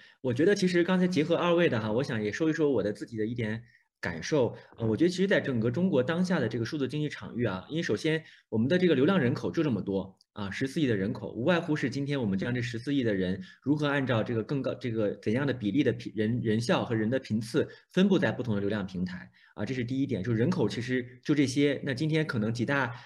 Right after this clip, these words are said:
流量平台之间的竞争，更多是对于这些流量人口的竞争。但是我们会发现，其实这些平台之，这个背后的底层商业逻辑，最终总是有一些趋同性。比如说我们会发现，这个抖音开始做电商了。我记得我们在早年说抖音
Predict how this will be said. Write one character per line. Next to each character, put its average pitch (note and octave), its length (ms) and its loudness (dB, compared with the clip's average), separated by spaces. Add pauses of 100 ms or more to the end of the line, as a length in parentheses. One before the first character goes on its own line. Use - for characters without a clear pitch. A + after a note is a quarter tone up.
流 A#2 120 4
量 E3 160 4
平 C3+ 100 -2
台 C3 160 0
之 C3 140 -4
间 D3 100 0
的 C#3 80 0
竞 B2+ 240 -2
争， B2 220 0
更 B2+ 160 -2
多 A#2+ 100 2
是 A#2+ 100 -2
对 A2+ 140 -2
于 G#2+ 100 0
这 G#2+ 80 -4
些 A2+ 140 -2
流 G2 140 -2
量 A#2+ 280 -4 (120)
人 A2 120 0
口 D#3 140 -2
的 D2+ 100 -8
竞 F#2 200 -4
争。 E2+ 180 -12 (240)
但 F3+ 100 2
是 F#3 80 6
我 F3 60 6
们 B2+ 80 0
会 D#3 100 0
发 D#3+ 200 -2
现， E3 200 0
其 B2 140 -4
实 D3+ 80 0
这 F#3 100 2
些 F3+ 80 6
平 F3 200 0
台 C3+ 160 -2
之， C#3+ 280 -6
这 C3+ 140 -4
个 A2+ 180 0 (300)
背 G#3 160 8
后 G3 240 4
的 G2 180 -2 (220)
底 A2+ 140 -2
层 B2 120 0
商 F#3+ 140 2
业 E3 100 4
逻 G2+ 160 2
辑， B2 240 -2 (200)
最 G#3+ 120 0
终 G#3 220 2
总 G#2 160 0
是 A3 140 -2
有 B2 120 4
一 A2+ 40 0
些 A#2 200 0
趋 - 200 -4
同 F#2 160 -2
性。 F2+ 280 -8 (160)
比 B2 100 0
如 C3+ 100 4
说 F#3 100 4
我 D3 60 2
们 A#2+ 60 0
会 C3+ 100 -2
发 D3+ 120 -2
现， D#3 320 -2 (400)
这 C#3 160 2
个 A2+ 220 4
抖 A2 160 2
音 F3+ 640 0
开 - 160 -2
始 A#2 60 2
做 A#2+ 80 2
电 A2+ 180 0
商 G#2+ 180 -2
了。 G#2+ 120 -2
我 G#2+ 40 2
记 F3+ 120 0
得 E3 100 4
我 C#3 60 2
们 A#2 100 0
在 C#3+ 100 2
早 G#2+ 200 0
年 G#2+ 180 -2
说 C#3 180 0
抖 A2+ 160 0
音 C3+ 220 -2